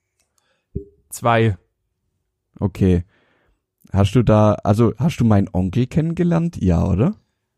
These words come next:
Speaker 1: Mm, welchen?
Speaker 2: Mhm. Naja, den einen, den du nur kennen kannst.
Speaker 1: Ach so, ach der, ja, ja.
Speaker 2: Mhm. Also,
Speaker 1: Entspricht
Speaker 2: ich
Speaker 1: er,
Speaker 2: weiß,
Speaker 1: äh,
Speaker 2: dass
Speaker 1: warte kurz,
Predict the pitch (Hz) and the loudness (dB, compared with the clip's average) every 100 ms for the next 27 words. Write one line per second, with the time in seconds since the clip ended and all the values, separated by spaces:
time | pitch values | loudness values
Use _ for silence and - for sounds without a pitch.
0 | _ _ _ _ _ _ 156 - 107 110 | _ _ _ _ _ _ -16 -12 -8 -6
1 | 110 107 104 104 104 113 117 - 180 95 | -6 -6 -6 -4 -2 0 0 0 -2 0
2 | 101 92 92 135 - _ _ _ _ _ | -4 -2 -2 -2 -6 _ _ _ _ _
3 | _ _ _ _ _ _ - 50 - 98 | _ _ _ _ _ _ -20 -18 -6 -2
4 | 95 104 120 - 101 - 104 113 113 107 | 2 2 0 0 0 0 0 0 0 0
5 | 107 107 104 107 104 104 101 101 98 - | 0 0 2 0 2 0 0 -2 -2 -4
6 | 90 92 - _ _ _ - 160 - - | -4 -8 -18 _ _ _ -2 -2 0 -4
7 | 170 - 165 117 113 135 117 107 143 160 | -4 0 0 2 2 0 -2 -2 -4 -6
8 | _ _ _ _ - 98 95 104 147 _ | _ _ _ _ -8 -4 -4 -4 -8 _
9 | _ _ _ _ _ _ _ - 101 104 | _ _ _ _ _ _ _ -4 0 0
10 | - _ 147 110 190 - 107 110 - 117 | -2 _ -4 -2 -4 -2 0 0 0 -2
11 | 175 180 214 | 0 0 0